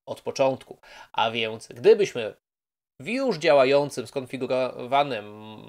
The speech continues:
urządzeniu chcieli przejść z Q T S Hero na zwykłego Q T S-a, trzeba będzie zabezpieczyć dane, zainicjować urządzenie ponownie i rozpocząć dalszą pracę. Co ważne, gdybyśmy korzystali z starszego, słabszego urządzenia,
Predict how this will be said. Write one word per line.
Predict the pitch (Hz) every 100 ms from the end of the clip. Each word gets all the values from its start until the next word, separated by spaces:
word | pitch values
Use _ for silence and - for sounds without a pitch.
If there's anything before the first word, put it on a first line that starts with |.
| 110
urządzeniu | - 127 120 123 117
chcieli | 113 120 113
przejść | - 107 107
z |
Q | -
T | 113
S | 110 -
Hero | 123 131
na | 151
zwykłego | 175 202 185
Q | -
T | 156 139
S-a, | 131 120 - - - -
trzeba | - 113
będzie | 113 113
zabezpieczyć | 113 120 127 147 147
dane, | 139 147 139 131 _ _ 127
zainicjować | 117 131 127 - 117 117
urządzenie | 120 110 107 104
ponownie | 104 123 160 120 104 _ -
i |
rozpocząć | 165 - 101 - 101 - _ _ _ _ -
dalszą | 101 92 - 90 85 _ _ _ _ _ _
pracę. | - 120 - - _ _ - - - -
Co | 175
ważne, | 196 190 120 90 _ _ 127
gdybyśmy | 117 127 165 196 175 - 139 135 131
korzystali | - 131 127 - 175 170 151
z | 127 135 135 131 127
starszego, | - 127 - 139 110
słabszego | - 107 - 139 135
urządzenia, | 120 117 113 110 95 101 123